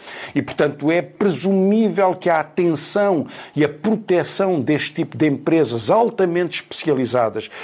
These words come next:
nesta tecnologia, eh, possa prosseguir e, e, e que possa ser impulsionada a partir de Israel. No caso que é melhor conhecido, que é o caso da Índia,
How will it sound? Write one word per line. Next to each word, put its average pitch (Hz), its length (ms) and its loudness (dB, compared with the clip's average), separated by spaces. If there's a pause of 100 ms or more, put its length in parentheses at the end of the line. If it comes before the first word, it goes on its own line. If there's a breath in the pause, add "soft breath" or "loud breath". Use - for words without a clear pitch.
(140 loud breath)
nesta 135 400 0
tecnologia, 127 1000 0 (400 loud breath)
eh, 123 380 4
possa 139 320 0
prosseguir 147 800 0 (240 loud breath)
e, 123 60 -2
e, 127 540 0
e 101 40 -8
que - 140 -16
possa 131 280 0
ser 131 300 0 (220 loud breath)
impulsionada 147 920 2
a 120 60 0
partir 131 380 -2
de 131 400 0
Israel. 98 600 -4 (640 loud breath)
No 190 180 2
caso 240 460 0
que 165 140 0
é 151 40 2
melhor 143 320 2
conhecido, 110 600 -6 (840 loud breath)
que 151 100 2
é - 20 6
o 131 100 4
caso 156 380 0
da 143 140 2
Índia, 131 760 0